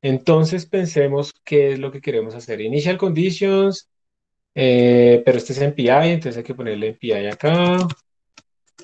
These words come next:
Le vamos a poner aquí int N-, int pid, int N P.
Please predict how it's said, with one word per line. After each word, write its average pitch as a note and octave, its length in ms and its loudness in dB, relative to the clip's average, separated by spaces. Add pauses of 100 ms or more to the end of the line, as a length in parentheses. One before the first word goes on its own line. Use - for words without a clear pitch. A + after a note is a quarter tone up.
(180)
Le B2 100 -2
vamos A2+ 140 0
a B2 40 2
poner B2 240 4
aquí A#2+ 640 2 (480)
int B2+ 400 0
N-, B2 320 0 (240)
int C#3+ 480 2
pid, G3 460 2 (1000)
int C3+ 320 0
N C#3+ 200 2
P. D3 420 -2